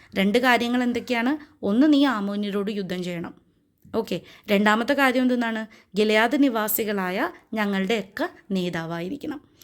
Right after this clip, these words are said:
ഈ രണ്ട് ആവശ്യങ്ങൾക്ക് വേണ്ടിയിട്ടാണ് ഗിലെയാദിലെ ശ്രേഷ്ഠന്മാരായ ഞങ്ങൾ നിന്റെ അടുത്ത്, തോബിൽ നിന്റെ അടുത്ത് വന്നേക്കുന്നത്. അപ്പോൾ ജഫ്ത ഇതിനൊരു ഉത്തരം കൊടുക്കുകയാണ്, "എപ്പോഴായിരിക്കും ഞാൻ നിങ്ങളുടെ നേതാവാകുന്നത്?" എന്നതിന് ഒരു ക്ലിയർ ആയിട്ടുള്ളൊരു ഉത്തരം കൊടുക്കുകയാണ്.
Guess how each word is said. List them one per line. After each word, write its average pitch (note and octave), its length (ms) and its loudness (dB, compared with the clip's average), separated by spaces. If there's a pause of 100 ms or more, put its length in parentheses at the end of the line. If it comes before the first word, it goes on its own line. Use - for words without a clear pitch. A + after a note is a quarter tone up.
(140)
ഈ C4+ 100 4
രണ്ട് C4 300 4
ആവശ്യങ്ങൾക്ക് G#3+ 640 -2
വേണ്ടിയിട്ടാണ് G#3 600 -4 (560)
ഗിലെയാദിലെ G3+ 480 4
ശ്രേഷ്ഠന്മാരായ G3 800 -2
ഞങ്ങൾ F#3+ 340 -4
നിന്റെ G3 300 -2
അടുത്ത്, F3+ 280 -6 (480)
തോബിൽ G3 460 0 (220)
നിന്റെ G3 220 0
അടുത്ത് G#3+ 280 -2 (320)
വന്നേക്കുന്നത്. F#3+ 640 -6 (920)
അപ്പോൾ - 140 4
ജഫ്ത C#4 360 4
ഇതിനൊരു C4+ 400 4
ഉത്തരം C4+ 300 2
കൊടുക്കുകയാണ്, G3+ 480 0 (100)
"എപ്പോഴായിരിക്കും B3+ 680 2
ഞാൻ A#3 220 0
നിങ്ങളുടെ G#3 340 -4
നേതാവാകുന്നത്?" F#3+ 1160 -2
എന്നതിന് G#3+ 420 2
ഒരു C4 260 0
ക്ലിയർ A#3+ 420 2
ആയിട്ടുള്ളൊരു A3+ 380 0
ഉത്തരം G#3+ 280 -4
കൊടുക്കുകയാണ്. G3 540 -2